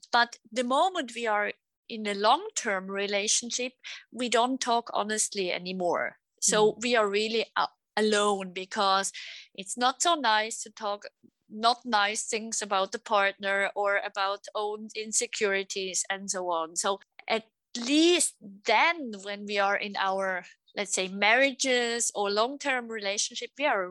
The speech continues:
Speaker 1: really more and more alone.
Speaker 2: In an ideal world,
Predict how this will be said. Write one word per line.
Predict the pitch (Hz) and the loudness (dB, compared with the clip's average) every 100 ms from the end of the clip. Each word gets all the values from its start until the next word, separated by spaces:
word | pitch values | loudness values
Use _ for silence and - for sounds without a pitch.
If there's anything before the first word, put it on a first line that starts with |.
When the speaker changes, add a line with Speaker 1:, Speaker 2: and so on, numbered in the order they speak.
| 180 | -6
Speaker 1:
really | 202 202 254 202 190 | -4 -2 -2 -4 0
more | 202 247 294 | 6 8 8
and | 226 202 | 4 -2
more | 196 202 | -2 0
alone. | 208 196 190 196 175 143 - _ | 0 2 2 2 0 -8 -16 _
Speaker 2:
In | 240 339 359 | 0 0 2
an | 339 | 2
ideal | 320 311 262 208 185 | 4 4 6 4 4
world, | 180 170 175 | 4 6 4